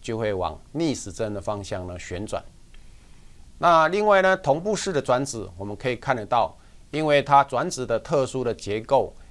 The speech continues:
也会让磁力线形成四个环路，啊，这是一个环路，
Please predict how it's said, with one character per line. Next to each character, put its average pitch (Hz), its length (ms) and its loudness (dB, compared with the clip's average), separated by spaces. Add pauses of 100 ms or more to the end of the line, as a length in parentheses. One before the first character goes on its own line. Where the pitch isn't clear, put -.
(140)
也 101 200 -4
会 156 200 4
让 143 240 6
磁 - 180 -10
力 131 160 -6
线 117 400 -2
形 120 260 -6
成 127 220 -4
四 - 220 -6
个 101 120 -8
环 92 240 -6
路， 107 200 -6 (580)
啊， 92 80 -10
这 131 140 -4
是 135 200 -4
一 120 60 -6
个 107 80 -6
环 95 240 -2
路， 104 180 -4